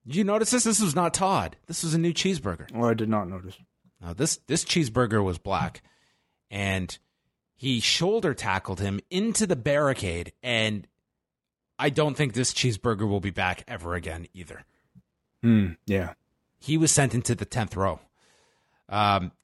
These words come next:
Speaker 1: Jose f-, tries to fight back. He's beaten down, run into the barricade, and left for dead.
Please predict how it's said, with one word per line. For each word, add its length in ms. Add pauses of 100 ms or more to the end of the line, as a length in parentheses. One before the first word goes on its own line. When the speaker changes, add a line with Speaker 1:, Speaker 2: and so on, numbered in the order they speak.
(640)
Speaker 1:
Jose 380
f-, 220
tries 320
to 80
fight 280
back. 300
He's 160
beaten 320
down, 480 (100)
run 200
into 180
the 100
barricade, 680 (300)
and 140
left 240
for 100
dead. 340